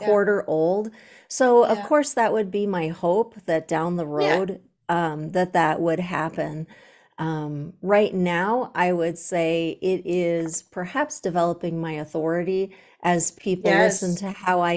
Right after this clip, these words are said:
Speaker 2: interact with other people and as they listen to how, you know, I engage and have answers or, or however you would say it. Um,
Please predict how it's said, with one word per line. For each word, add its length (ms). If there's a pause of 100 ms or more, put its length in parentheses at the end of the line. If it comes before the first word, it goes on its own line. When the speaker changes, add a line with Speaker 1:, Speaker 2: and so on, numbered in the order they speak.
Speaker 2:
interact 680
with 200
other 240
people 440
and 240
as 380
they 420
listen 320
to 120
how, 420 (460)
you 160
know, 100
I 200
engage 720
and 580 (540)
have 200
answers 480
or, 420
or 500
however 340
you 200
would 180
say 280
it. 200 (440)
Um, 480